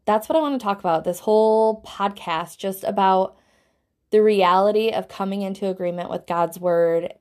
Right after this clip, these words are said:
praying it, believing it, speaking it. And we have to start with getting his word inside of us. That's something that I will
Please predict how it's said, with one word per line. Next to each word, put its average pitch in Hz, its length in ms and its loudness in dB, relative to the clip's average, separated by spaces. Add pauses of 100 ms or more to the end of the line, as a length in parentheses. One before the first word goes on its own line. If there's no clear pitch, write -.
praying 208 520 -2
it, 208 220 -2
believing 185 560 -2
it, 196 260 -4
speaking 202 640 -6
it. 202 280 -2 (440)
And 185 520 -2
we 196 640 -2 (100)
have - 260 -8
to 233 100 -6
start 214 220 -4
with 190 160 -8
getting 185 300 -2
his 180 200 -4
word 170 200 -6
inside 160 460 -4
of 165 120 -4
us. 208 280 -4
That's 185 260 -2
something 190 440 -4
that 170 220 -4
I 180 240 -4
will 170 440 -2